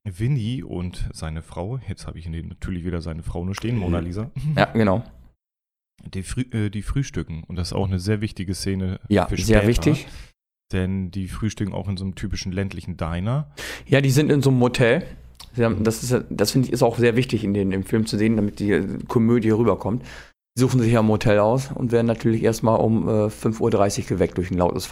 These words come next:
Speaker 2: Pfeifen.
Speaker 1: ja, genau. Genau, durch diese, äh, Pfeifen von der Fabrik gegenüber, ne?
Speaker 2: Ja, die Fabrik gegenüber, die man meilenweit hören kann. Das
Speaker 1: Mhm.
Speaker 2: Pfeifen, was sie dann auch, äh, mitbekommen,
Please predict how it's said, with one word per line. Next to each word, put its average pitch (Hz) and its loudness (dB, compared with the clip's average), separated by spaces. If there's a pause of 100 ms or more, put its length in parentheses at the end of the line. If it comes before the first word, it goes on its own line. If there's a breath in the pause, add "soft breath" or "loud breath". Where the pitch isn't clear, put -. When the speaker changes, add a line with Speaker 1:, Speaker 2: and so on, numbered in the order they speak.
Speaker 2:
Pfeifen. 101 -4
Speaker 1:
ja, 87 -6
genau. 92 -8 (220 soft breath)
Genau, 101 0
durch 90 -6
diese, 98 -4
äh, 90 -4
Pfeifen 92 -2
von 95 -4
der 90 -2
Fabrik - -4
gegenüber, 92 -4
ne? 80 -6
Speaker 2:
Ja, 107 4 (140)
die 113 2
Fabrik 113 0
gegenüber, 90 2
die 95 0
man 98 4
meilenweit 113 4
hören 113 4
kann. 107 0 (200)
Das 92 -2
Speaker 1:
Mhm. 87 -6
Speaker 2:
Pfeifen, 107 4
was 98 2
sie 113 2
dann 101 4
auch, 98 2
äh, 101 2 (280)
mitbekommen, 110 0